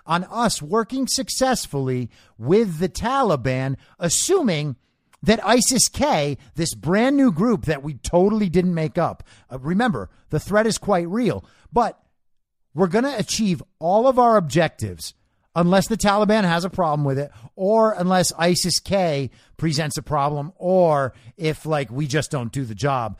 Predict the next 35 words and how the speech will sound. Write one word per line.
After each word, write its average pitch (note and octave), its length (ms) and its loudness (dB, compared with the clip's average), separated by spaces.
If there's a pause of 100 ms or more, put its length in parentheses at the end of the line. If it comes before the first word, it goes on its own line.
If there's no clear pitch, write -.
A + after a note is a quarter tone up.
(160)
that A#2+ 180 -6
we B2+ 80 -6
say G3 300 2
we're D3+ 160 0
gonna A#2 180 -4
do, G#2+ 400 -6 (320)
and, D3 320 -2 (100)
you E3+ 160 -4
know, G2 280 -10 (640)
there's C#3+ 220 0
a A#2 60 -8
chance C#3+ 420 -4
we're B2 160 -4
not B2 320 -4
gonna B2 140 -4
get A#2 200 -8
that G#2+ 180 -8
job B2+ 240 -4
done G#2+ 180 -6
because, A2+ 540 -8 (240)
like D#3 180 -4
all B3 160 2
the A#3 140 2
other B3 160 2
jobs C#3 360 0
we C#3+ 140 -4
say C3 240 -2
we're B2 80 -6
gonna A2 180 -6
do, G2+ 320 -8 (600)
it A3+ 120 0
results C#3 640 0 (480)
in G3 300 4 (560)
total E3 520 0 (220)
and E3+ 160 -4